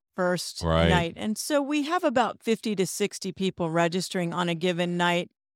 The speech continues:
Speaker 1: um, in the fall to
Speaker 2: Okay.
Speaker 1: start up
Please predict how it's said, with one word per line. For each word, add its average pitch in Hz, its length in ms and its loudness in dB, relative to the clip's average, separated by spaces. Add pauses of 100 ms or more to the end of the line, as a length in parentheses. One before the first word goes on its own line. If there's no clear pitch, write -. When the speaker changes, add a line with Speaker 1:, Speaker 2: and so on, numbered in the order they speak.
(120)
Speaker 1:
um, 190 720 2
in 208 400 -2
the 196 80 2
fall 139 680 0
to - 80 0
Speaker 2:
Okay. 156 180 2
Speaker 1:
start 185 200 4
up 180 140 0